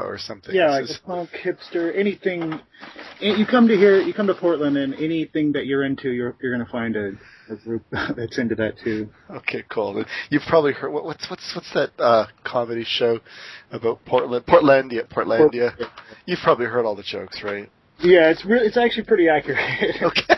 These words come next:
Speaker 1: <laughs> I know, yeah, yeah. But I mean, back in the early part of two thousands, it was, I mean, it was just kind of a, it was a nice place. Uh, the, uh, the street,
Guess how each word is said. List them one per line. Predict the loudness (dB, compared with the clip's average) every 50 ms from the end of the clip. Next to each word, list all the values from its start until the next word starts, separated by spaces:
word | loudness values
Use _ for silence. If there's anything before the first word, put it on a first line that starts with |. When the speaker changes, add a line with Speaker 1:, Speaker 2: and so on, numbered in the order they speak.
| 0
Speaker 1:
<laughs> | -4 _ 2
I | 4 4 6
know, | 8 8 8 8 8 6 2 0 2 2
yeah, | 2 2 2 0 -2 -4 -6 -6 -8 _ -20 -20 -20 -18 -10 -4
yeah. | -2 -2 -2 -2 -4 -8 -14 -14 -14 -14 -14 -6
But | -2 0
I | 0 2
mean, | 0 0 2
back | 2 2 2 0 -4 -8
in | -8
the | -6 -6
early | -4 -4 -6 -6
part | -6 -8 -10 -12
of | -12
two | -8
thousands, | -4 -2 -2 -2 -2 -4 -10 -12 -10 -10
it | -8
was, | -8 -8 -4 -2 -2
I | -2
mean, | 0 -2 -6
it |
was | -6 -6
just | -6 -8 -8 -10 -12 -6
kind | -2 0 0 2 0
of | 0 2 4
a, | 4 4 4 4 0 _ _ _ _ _ _ _ _ _ _ _ _ _
it | -12
was | -10 -10
a | -6 -4
nice | -4 -4 -4 -4 -10 -16 -12
place. | -4 -2 0 0 0 -2 -6 -10 -12 -14 -14 -12
Uh, | -12 -12 -12 -12 -12 -14 -14 -16 -14 -14
the, | -12 -8 -6 -2
uh, | -2 0 0 0 -2 -4 -8 _ _ _ -20 -20 -20 -14 _ -4
the | -4
street, | -2 -2 -4 -4 -6 -8